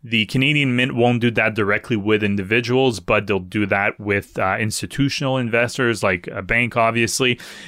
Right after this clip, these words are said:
You'll pay a premium versus the spot price. So I have looked into this before because I was curious. It's always gonna be more expensive than the price of gold as it's quoted on the markets.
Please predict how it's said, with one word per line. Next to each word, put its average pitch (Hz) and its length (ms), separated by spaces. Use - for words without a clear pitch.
You'll 120 180
pay 160 360
a 120 200
premium 120 720
versus 107 480
the - 80
spot - 440
price. 120 380
So 110 380
I 113 200
have 120 300
looked 120 300
into 123 260
this 120 200
before 120 420
because 101 320
I 98 60
was 98 260
curious. 127 560
It's 127 240
always 123 360
gonna 120 200
be 110 120
more 113 240
expensive 113 800
than 104 380
the 98 180
price 107 460
of 95 220
gold 104 480
as 104 320
it's - 160
quoted 104 580
on 101 260
the 98 80
markets. 160 680